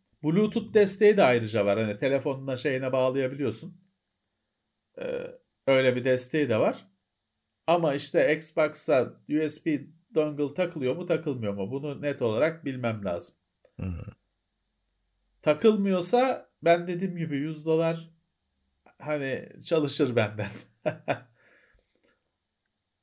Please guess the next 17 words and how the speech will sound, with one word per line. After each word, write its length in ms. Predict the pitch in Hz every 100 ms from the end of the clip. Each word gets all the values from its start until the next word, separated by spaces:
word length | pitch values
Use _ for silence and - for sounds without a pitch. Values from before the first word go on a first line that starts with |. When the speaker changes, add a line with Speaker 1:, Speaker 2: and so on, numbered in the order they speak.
| _ _ _ _ _ _ _ _ _ _
Speaker 2:
Bin-, 320 | 113 117 139 -
e, 120 | 117
burada 280 | 107 107 127
ta-, 280 | 123 123 120
burada 180 | 110 147
satılıyor 380 | 135 - 135 208
mu? 220 | 170 - _ _ _ _ _ _ _ _ _ _ _ _ _ _ _ _ _
Yani 220 | 104 101 120
Speaker 1:
Daha 180 | 117
Speaker 2:
Türkiye'de? 260 | 120 123 107
Speaker 1:
dün 40 |
çıktı. 440 | - 120 - 95 - 113
<laughs> 100 | -
Vallahi. 380 | 101 92 78 - _ _ _ _ _ _ _ _ _ _ _
Vallahi 500 | 147 151 165 214 185
Xbox 500 | 190 - 214 214 -
Türkiye 760 | - 226 196 220 208 202 - -